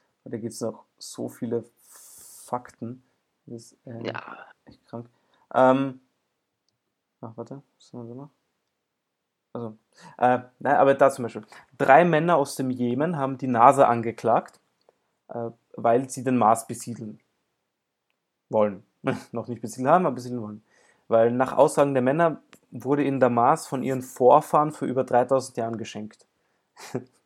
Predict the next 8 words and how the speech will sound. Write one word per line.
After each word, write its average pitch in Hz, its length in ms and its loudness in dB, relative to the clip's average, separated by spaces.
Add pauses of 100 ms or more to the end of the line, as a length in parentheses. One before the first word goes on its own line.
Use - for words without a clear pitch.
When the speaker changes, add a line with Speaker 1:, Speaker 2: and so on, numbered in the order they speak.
(240)
Speaker 2:
Ach 117 460 6
du 98 160 -8
Scheiße. 98 880 4
<laughs> - 1120 0
Vor 160 200 6
über 165 180 10
dreitausend 147 480 4
Jahren? 123 240 4